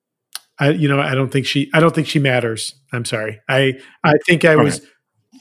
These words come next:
Speaker 1: there was a later, yeah, eh, th-,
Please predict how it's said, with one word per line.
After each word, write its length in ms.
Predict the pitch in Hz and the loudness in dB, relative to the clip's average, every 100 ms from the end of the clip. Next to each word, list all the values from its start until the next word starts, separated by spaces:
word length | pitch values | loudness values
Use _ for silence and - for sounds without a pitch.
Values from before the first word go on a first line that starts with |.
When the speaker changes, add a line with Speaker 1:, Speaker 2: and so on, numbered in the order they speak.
| - | -6
Speaker 1:
there 260 | 147 135 135 | -2 0 2
was 260 | 135 120 | 0 0
a 160 | 131 123 | -2 -2
later, 1000 | 120 123 127 135 139 139 123 117 110 - _ _ _ _ _ | -2 -4 -2 0 0 0 -2 -4 -6 -14 _ _ _ _ _
yeah, 320 | - 110 110 110 - | -8 -6 -6 -6 -6
eh, 180 | - | -6
th-, 220 | 185 175 | -6 -8